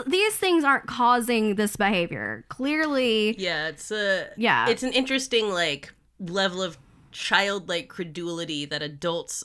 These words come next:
Speaker 2: are,
Speaker 1: Yeah.
Speaker 2: like, instilling into people about this stuff. Like, you know, this is stuff that we,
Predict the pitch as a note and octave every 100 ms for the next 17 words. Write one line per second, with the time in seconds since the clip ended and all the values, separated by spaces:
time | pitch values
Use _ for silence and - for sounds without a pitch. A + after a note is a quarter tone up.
0 | - D3+ C#3+ C#3 C#3 C#3+ G#3 F3 A#2+ F#3
1 | F3 D#3+ D3+ - F#3+ F#3 - A3 F#3+ E3
2 | D3+ D3+ E3 D3+ D3+ D#3+ D#3 D3 D3 C#3
3 | D3+ D3+ - - - C#3 C#3+ C3 - _
4 | _ _ - F3 D3 F3 C4+ D4 - B3
5 | A3+ G3+ G3+ F#3+ F3